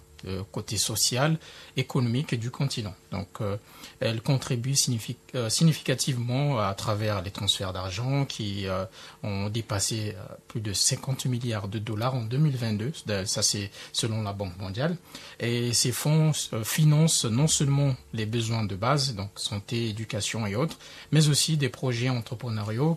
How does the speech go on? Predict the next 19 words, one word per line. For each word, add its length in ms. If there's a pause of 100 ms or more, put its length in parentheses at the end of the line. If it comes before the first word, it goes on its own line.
(120)
qui, 320
euh, 240 (420)
euh, 140
cependant, 600
euh, 180
sont, 360
euh, 520
ces, 640
ces 280
apports, 360
justement, 440 (420)
pourraient 480
avoir 500
un 140
impact 500
plus, 460
euh, 260 (120)
plus 100
profond 460